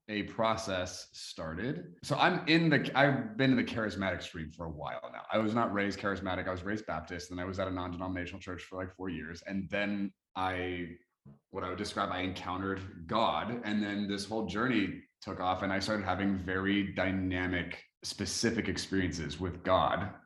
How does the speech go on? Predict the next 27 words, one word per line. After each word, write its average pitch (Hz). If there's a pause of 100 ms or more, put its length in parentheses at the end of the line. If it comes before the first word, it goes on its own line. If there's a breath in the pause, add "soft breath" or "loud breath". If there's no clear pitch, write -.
(120)
that 101
led 101
me 101
on 87
a, 82
a 104 (140)
journey 104
that 95
landed 104
me 113
at 113
Bethel 104
and 101
went 101
through 107
all 107
this. 104
And 107
then, 104
anyway, 113
the 107
short 151
of 117
this 104
is 92 (460 soft breath)
I'm 113
gay. 95